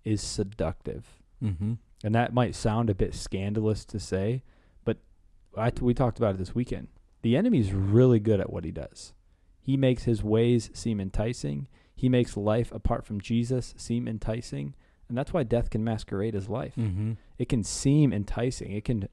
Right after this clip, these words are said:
Speaker 1: drip honey, and her, the speech of the thing that's pulling you away can be smoother than oil. But then there's verse four.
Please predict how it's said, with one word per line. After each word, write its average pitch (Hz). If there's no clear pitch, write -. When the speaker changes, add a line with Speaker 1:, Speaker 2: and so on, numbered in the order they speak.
Speaker 1:
drip 120
honey, 120
and 95
her, -
the 107
speech -
of 98
the 110
thing 135
that's 98
pulling 135
you 127
away 110
can 127
be 117
smoother 147
than 107
oil. 98
But -
then 110
there's 98
verse 175
four. 98